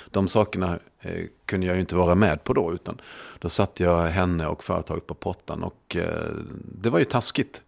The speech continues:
Eh, men då så såg jag till mig själv först och hoppades att Sveriges Television skulle överleva. Och det gjorde ju Sveriges Television.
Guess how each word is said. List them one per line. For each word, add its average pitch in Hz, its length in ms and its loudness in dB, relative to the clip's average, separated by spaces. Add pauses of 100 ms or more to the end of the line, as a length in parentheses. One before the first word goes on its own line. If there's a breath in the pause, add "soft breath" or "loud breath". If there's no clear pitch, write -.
(120)
Eh, 90 460 0
men 95 180 0
då 104 100 2
så - 160 -4
såg 92 280 -2
jag 87 360 0
till 92 120 -2
mig 87 140 2
själv 85 280 2
först - 360 -2
och - 120 -8
hoppades 90 420 0
att - 180 -4 (380 loud breath)
Sveriges 90 320 -4
Television 85 440 -2
skulle - 220 -2
överleva. 87 600 0
Och - 200 -14
det 110 80 6
gjorde 175 260 8
ju 98 80 4
Sveriges - 260 2
Television. 147 540 6